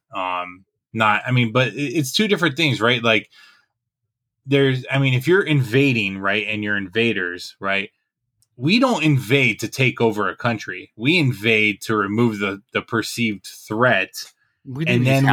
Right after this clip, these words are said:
Speaker 2: half-assed
Speaker 1: set, and then
Speaker 2: invasions.
Speaker 1: we set up an occupation force
Speaker 2: Yes.
Speaker 1: or a peacekeeping force. That's totally different than saying, "Oh, Iraq,
Speaker 2: But
Speaker 1: fuck
Speaker 2: then,
Speaker 1: you, you
Speaker 2: but
Speaker 1: belong
Speaker 2: then,
Speaker 1: to the United States of America
Speaker 2: yeah,
Speaker 1: now."
Speaker 2: but then we put in these, these, these full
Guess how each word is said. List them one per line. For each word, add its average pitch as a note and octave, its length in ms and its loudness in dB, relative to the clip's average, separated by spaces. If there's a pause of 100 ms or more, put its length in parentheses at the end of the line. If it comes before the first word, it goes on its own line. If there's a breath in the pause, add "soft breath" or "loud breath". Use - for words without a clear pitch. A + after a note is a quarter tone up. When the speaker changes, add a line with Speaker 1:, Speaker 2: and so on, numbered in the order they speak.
(120)
Speaker 2:
half-assed - 140 0
Speaker 1:
set, C3+ 180 4
and C3+ 100 -2
then C#3 80 2
Speaker 2:
invasions. C#3+ 260 4
Speaker 1:
we D3 100 4
set C3+ 280 0
up B2+ 160 0
an A#2+ 100 -2
occupation A#2+ 800 -2
force F#2 420 -8
Speaker 2:
Yes. F2 260 -10 (220)
Speaker 1:
or G#2+ 140 0
a G2+ 80 -4
peacekeeping A2 600 -4
force. F#2 260 -14
That's D#3+ 180 -4
totally G3 360 2
different C3 280 0
than G#2+ 100 -6
saying, G#2 340 -6 (320 soft breath)
"Oh, C3+ 300 2
Iraq, B2+ 380 0
Speaker 2:
But D3+ 80 4
Speaker 1:
fuck C#3+ 80 0
Speaker 2:
then, C#3 100 2
Speaker 1:
you, E3+ 100 4
you D3+ 120 2
Speaker 2:
but D#3 100 2
Speaker 1:
belong D3+ 120 6
Speaker 2:
then, D3+ 80 2
Speaker 1:
to C#3+ 60 0
the C3 60 -2
United D3 220 2
States C3+ 280 -2
of B2 60 -6
America C#3+ 380 -2
Speaker 2:
yeah, A2+ 120 4
Speaker 1:
now." B2+ 120 2
Speaker 2:
but A#2 80 -2
then C3+ 120 4
we B2 120 2
put B2 180 2
in A2 140 -2
these, G#2 220 -4
these, G2+ 320 -2
these F#2+ 260 -6
full A2 800 0